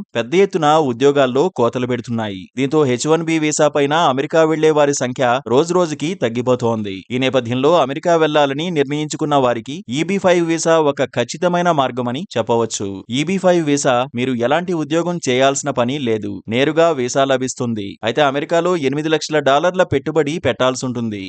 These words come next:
అంటే మన భారతీయ కరెన్సీలో దాదాపు ఏడు కోట్ల రూపాయలు పెట్టుబడి పెట్టాలి.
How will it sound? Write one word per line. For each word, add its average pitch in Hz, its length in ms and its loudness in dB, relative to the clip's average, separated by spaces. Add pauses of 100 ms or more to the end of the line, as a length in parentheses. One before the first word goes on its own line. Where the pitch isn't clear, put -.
(140)
అంటే 160 180 -4 (140)
మన 160 80 2 (120)
భారతీయ 175 380 0 (100)
కరెన్సీలో 151 440 0 (120)
దాదాపు 156 340 0 (220)
ఏడు 139 220 0
కోట్ల 143 180 2 (120)
రూపాయలు 131 380 0 (180)
పెట్టుబడి 139 480 0
పెట్టాలి. 113 400 0